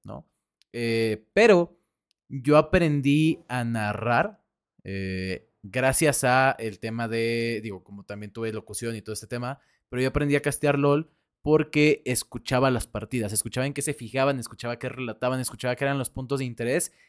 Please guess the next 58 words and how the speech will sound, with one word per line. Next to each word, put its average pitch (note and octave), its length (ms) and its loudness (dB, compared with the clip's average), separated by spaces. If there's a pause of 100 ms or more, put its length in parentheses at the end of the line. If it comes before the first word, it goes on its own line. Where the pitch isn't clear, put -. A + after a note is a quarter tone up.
y C#3+ 100 2
así D3 220 4
estudiaba D3+ 360 4
el D3 80 4
juego D3+ 300 6
desde A#2+ 320 -2
esos - 320 -4
ángulos, G2+ 460 -4
¿no? A#2 80 -10
O - 20 -6
sea, B2 140 -2
desde A2 160 -4
la G#2 120 -8
parte B2 240 -4
visual, B2 480 -2
que - 100 -6
es A2+ 40 -6
lo A2+ 80 -6
que, A2+ 80 -10
a G#2+ 40 -12
fin A2+ 120 -8
de A2 80 -6
cuentas, A2+ 260 -12
el G#2 120 -18
casteo G2+ 300 -10
es G2+ 60 -8
lo G#2 120 -10
que G#2 80 -12
te G2 140 -10
da, A2+ 280 -2
¿no? G#2 240 -12 (520)
Pero F#3 300 6
para A#3 240 12
la G#3 160 10
parte G3+ 340 6
de G3 100 6
análisis, F#3 800 2 (240)
sí E3+ 240 2
requieres E3 460 2
el D3 80 2
conocimiento B2+ 720 -4
como A#2 280 -4
técnico C3 600 -2
del G2 140 -6
juego, D#2 340 -10
¿no? G2+ 120 -14
O A#2+ 60 -8
sea, A#2+ 120 -4 (220)
y D3 120 0
el C3+ 80 0
apartado D#3 640 2
técnico F3+ 640 2
no C#3 160 -2
es C#3+ 160 0
tan D3+ 240 -4
fácil C#3 460 -4
de B2+ 80 -8
entender A2+ 640 -8